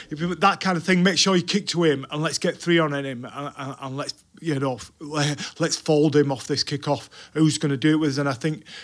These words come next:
making them little personal commitments in my little, little small talks to people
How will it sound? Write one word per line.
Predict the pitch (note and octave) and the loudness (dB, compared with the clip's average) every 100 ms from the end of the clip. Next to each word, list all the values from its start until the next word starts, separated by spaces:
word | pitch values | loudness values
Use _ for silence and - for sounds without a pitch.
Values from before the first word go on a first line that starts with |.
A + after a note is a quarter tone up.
| - | -12
making | D3 D#3+ D#3+ D#3 | 0 0 2 0
them | D3+ | 2
little | D#3+ F#3+ D3+ | 2 2 0
personal | - F3+ F3 E3 C#3+ | 0 2 4 2 -2
commitments | - D3 C3+ B2+ C3 C#3+ - - - - | -2 -6 -6 -8 -10 -10 -12 -12 -14 -10
in | C3 | -4
my | B2+ | 0
little, | C#3+ C#3+ | 2 0
little | A#2 D#3 C#3 | -2 -4 -2
small | - C#3 C3+ | -2 -2 -2
talks | C3 C3+ G#2+ | -2 -6 -6
to | - | -12
people | - B2 A#2 A#2+ A#2 | -10 -10 -8 -8 -10